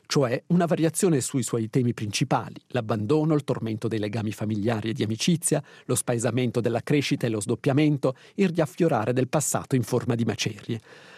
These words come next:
Anche Alice oggi vuole dire la sua e lo fa con la scrittrice, drammaturga e critica letteraria Laura Forti, che salutiamo con piacere. Ben ritrovata, Laura.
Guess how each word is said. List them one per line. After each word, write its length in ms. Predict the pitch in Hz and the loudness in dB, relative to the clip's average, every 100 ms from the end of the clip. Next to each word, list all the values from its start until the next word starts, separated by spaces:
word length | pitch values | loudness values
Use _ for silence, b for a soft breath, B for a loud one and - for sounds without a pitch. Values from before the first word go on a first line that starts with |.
| B B | B B
Anche 240 | 233 277 | 0 2
Alice 400 | 202 139 - 208 | 2 2 2 0
oggi 340 | - 139 127 208 | 2 2 2 2
vuole 220 | 151 143 | 4 4
dire 220 | 139 139 | 4 2
la 80 | 131 | 2
sua 340 | - 147 117 | 2 2 2
e 100 | 143 | 2
lo 100 | 180 | 2
fa 180 | 190 185 | 2 0
con 140 | - 139 | 2 0
la 80 | |
scrittrice, 640 | 135 - 127 - 202 - 156 | 0 0 -2 0 0 2 0
drammaturga 640 | 131 131 131 185 147 107 | 2 2 2 2 2 0
e 60 | 107 | -2
critica 360 | 143 143 135 | 0 0 0
letteraria 540 | 143 143 196 139 135 160 | 0 2 2 2 0 0
Laura 360 | 151 139 143 143 | 2 2 2 0
Forti, 420 | 123 95 - 135 | 0 -2 -4 -2
che 120 | 151 | 0
salutiamo 460 | 160 156 156 147 135 | 2 0 2 2 2
con 160 | 151 | 0
piacere. 480 | 131 135 - 98 101 | 0 -2 -2 -4 -2
Ben 160 | 151 175 | 2 2
ritrovata, 500 | 196 156 131 90 120 | 2 2 2 0 0
Laura. 460 | 110 104 - 107 | 0 0 -4 -12